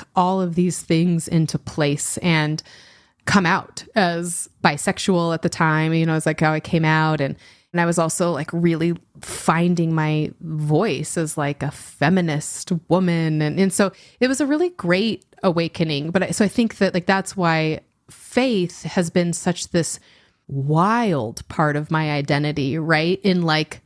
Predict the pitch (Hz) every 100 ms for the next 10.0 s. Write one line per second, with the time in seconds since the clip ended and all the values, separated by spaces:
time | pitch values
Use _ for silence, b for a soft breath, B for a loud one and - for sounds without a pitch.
0 | _ 208 160 - - 185 180 - 190 185
1 | 180 180 - - - - 175 160 151 151
2 | 147 147 151 - b b b - 208 196
3 | 156 190 220 - 208 190 190 - - -
4 | - 175 165 156 151 156 156 - - -
5 | 185 208 190 185 - 165 165 208 202 170
6 | 170 - 156 160 - 170 160 151 156 147
7 | 160 165 160 143 170 170 165 156 143 143
8 | 151 b b b b 180 160 151 - -
9 | b b - 180 196 202 180 165 165